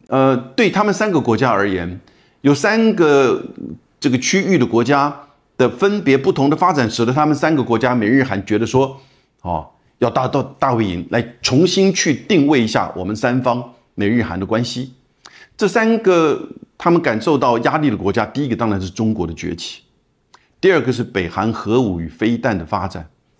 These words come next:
第三个就是俄乌战争。哦，俄国算是这个区域国家，俄国也是apec亚太经合会的成员，俄国在，就是从俄罗斯的角度，他们叫俄罗斯的东，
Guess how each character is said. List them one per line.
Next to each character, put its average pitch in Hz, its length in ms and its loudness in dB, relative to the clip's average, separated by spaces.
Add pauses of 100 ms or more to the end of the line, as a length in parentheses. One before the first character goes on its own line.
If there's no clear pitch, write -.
第 131 100 2
三 131 260 0
个 101 80 0
就 90 100 -8
是 - 200 -12
俄 104 220 0
乌 98 260 -6
战 87 280 -6
争。 85 240 -10 (800)
哦， 73 140 -16 (480)
俄 185 160 4
国 113 420 -2 (100)
算 139 260 0
是 127 180 -2
这 110 80 -2
个 104 60 -4
区 143 200 -2
域 151 60 2
国 87 180 -4
家， 87 300 -4 (440)
俄 196 120 8
国 110 320 0
也 101 180 0
是 - 260 -2
apec 139 380 0 (380)
亚 98 160 -4
太 127 160 -2
经 131 180 0
合 104 100 2
会 110 160 0
的 90 60 -6
成 87 220 -8
员， 82 200 -8 (320)
俄 151 140 6
国 95 400 -2 (160)
在， 104 320 -4 (420)
就 98 140 -8
是 92 200 -8 (520)
从 110 220 -4
俄 190 120 6
罗 143 140 4
斯 165 120 0
的 139 60 -2
角 95 200 -2
度， 92 280 -6 (160)
他 - 160 -2
们 143 100 2
叫 131 120 2
俄 139 100 2
罗 113 140 2
斯 120 120 -2
的 107 100 -2
东， 156 600 0